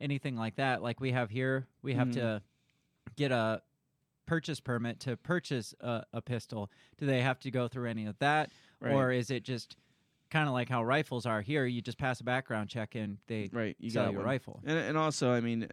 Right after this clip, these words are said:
Speaker 2: you know, do you think people should go through training to carry a, a concealed?
Speaker 1: I think in their best interest, they should.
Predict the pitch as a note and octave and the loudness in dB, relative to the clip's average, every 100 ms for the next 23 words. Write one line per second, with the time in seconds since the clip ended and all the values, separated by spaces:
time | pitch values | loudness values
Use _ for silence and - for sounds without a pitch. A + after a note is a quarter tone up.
0 | A#2+ - - - A2+ G2 B2 A2+ A#2+ A2+ | -10 -12 -12 -4 -4 -2 -4 -2 -4 -6
1 | - _ _ _ _ _ _ _ - C#3 | -12 _ _ _ _ _ _ _ 0 2
2 | A#2+ A#2+ A#2+ A#2 A2+ G#2 - A#2 B2 C#3 | 2 0 0 0 0 -4 -6 -2 -2 -2
3 | D3+ - _ _ _ _ _ _ _ _ | -6 -10 _ _ _ _ _ _ _ _
4 | _ _ - B2+ C#3 C3 C3 C3 B2+ - | _ _ -6 -2 2 4 4 2 0 -2
5 | B2+ - C3 C#3+ C#3 E3 _ _ _ - | -4 -4 -6 -4 -4 -6 _ _ _ -8
6 | - G#3+ G3+ F3 - - _ _ _ _ | -4 0 0 0 -4 -18 _ _ _ _
7 | _ - D#3+ D3+ C3 C#3 C3 C3+ D3+ E3 | _ -2 2 2 4 2 2 -2 0 0
8 | D#3 G#2+ G2 - - C#3+ F#3 F#3+ | 0 -2 -4 -4 -2 0 0 -2